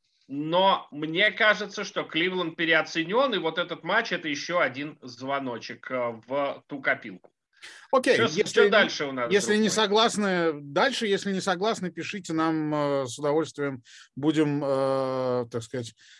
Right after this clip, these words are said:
Speaker 2: поспорим
Speaker 1: Да.
Speaker 2: с вами, может быть,
Speaker 1: Можете
Speaker 2: даже.
Speaker 1: Диме, можете мне писать в Твиттере, можете писать нам в Телеграме, можете
Speaker 2: М,
Speaker 1: писать комменты на
Speaker 2: не
Speaker 1: сайте
Speaker 2: забываем,
Speaker 1: First and Goal.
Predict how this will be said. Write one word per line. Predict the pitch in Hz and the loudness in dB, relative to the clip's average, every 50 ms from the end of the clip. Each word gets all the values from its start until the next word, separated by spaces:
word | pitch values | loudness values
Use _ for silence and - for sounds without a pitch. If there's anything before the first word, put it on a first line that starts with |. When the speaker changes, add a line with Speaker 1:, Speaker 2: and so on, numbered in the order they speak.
| _ _ _ | _ _ _
Speaker 2:
поспорим | - 147 151 - - 170 160 208 135 123 | -2 0 0 2 4 6 6 6 6 4
Speaker 1:
Да. | |
Speaker 2:
с | 113 123 | 2 0
вами, | 143 131 120 120 123 | 0 2 2 2 2
может | 120 117 113 104 113 107 | 2 2 0 0 -2 -4
быть, | 101 101 110 | -2 -4 -4
Speaker 1:
Можете | 135 160 196 190 - - - 175 | 0 2 2 2 2 0 -2 -2
Speaker 2:
даже. | 214 - 147 | -2 0 0
Speaker 1:
Диме, | 190 214 208 196 190 180 | 0 0 2 2 2 2
можете | 175 180 170 165 170 - 170 | 4 2 0 0 -2 -6 -4
мне | 170 175 175 165 | 0 2 0 0
писать | - - 156 - - 165 151 131 | 0 -2 -6 -2 2 0 0 0
в | - - - | -2 -12 -10
Твиттере, | - 156 180 226 254 247 226 220 208 190 | -6 -6 -4 -4 -4 0 2 4 4 4
можете | 170 160 160 143 131 - 135 | 4 2 2 0 0 -4 -10
писать | 131 - 143 - 160 139 131 131 - | -8 -8 -6 -2 0 0 0 0 -4
нам | 135 127 110 | -6 -6 -6
в | - | -8
Телеграме, | - - 139 131 131 120 120 131 160 202 226 233 220 208 208 202 190 190 - - - - - _ - | -8 -6 -4 -2 -2 0 2 4 6 6 6 6 4 2 0 0 0 -4 -12 -20 -20 -20 -20 _ -4
можете | 135 147 147 147 147 156 | 0 2 2 2 0 -4
Speaker 2:
М, | - 165 | -4 -4
Speaker 1:
писать | 151 135 - - 165 151 131 - | -4 -4 0 2 2 2 2 0
комменты | - 170 156 143 143 139 131 143 135 | -2 -2 0 0 -2 -4 -4 -4 -2
на | 131 143 | 0 2
Speaker 2:
не | 143 151 | 4 4
Speaker 1:
сайте | 135 156 175 | 6 6 6
Speaker 2:
забываем, | 180 180 185 180 175 160 147 | 8 8 6 6 6 6 4
Speaker 1:
First | 143 - - | 2 -2 -6
and | 156 147 147 | -6 -6 -4
Goal. | 147 175 196 214 220 208 196 | 0 2 2 2 2 0 -4